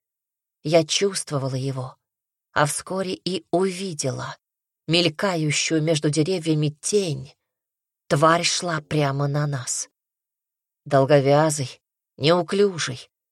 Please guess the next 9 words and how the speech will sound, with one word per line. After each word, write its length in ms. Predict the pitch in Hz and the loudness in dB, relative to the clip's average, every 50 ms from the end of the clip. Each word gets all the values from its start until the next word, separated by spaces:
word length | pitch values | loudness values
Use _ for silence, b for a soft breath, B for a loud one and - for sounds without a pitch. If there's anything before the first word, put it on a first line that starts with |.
| _ _ | _ _
с 140 | - - - | -10 -4 0
неестественно 1080 | 165 165 170 180 170 - - - - 175 185 170 - - - 156 151 147 143 151 147 | 0 2 2 2 0 -2 -4 0 2 2 2 2 0 -6 -2 -2 0 0 2 0 0
длинными 580 | 131 127 139 160 185 175 170 160 156 151 147 151 | 0 0 0 0 0 0 0 0 0 2 2 2
руками 520 | 143 147 147 - - 185 190 196 170 143 | 2 0 0 -4 -6 -6 -4 -4 -4 -4
и 240 | 131 - - 143 139 | -6 -4 -4 -4 -4
когтями, 840 | - - - 135 123 - - - - 175 190 196 180 143 127 127 - _ _ _ _ _ _ _ - 151 | -4 -4 -6 -6 -6 -6 -10 -8 -4 -4 -4 -4 -4 -6 -6 -8 -10 _ _ _ _ _ _ _ 0 0
похожими 540 | 139 - - 151 151 143 - 147 143 143 | 2 2 2 0 0 0 0 0 0 0
на 120 | 139 143 143 | 2 2 2
ножи. 400 | 139 151 160 156 - 165 147 | 0 0 -2 -2 -4 -6 -6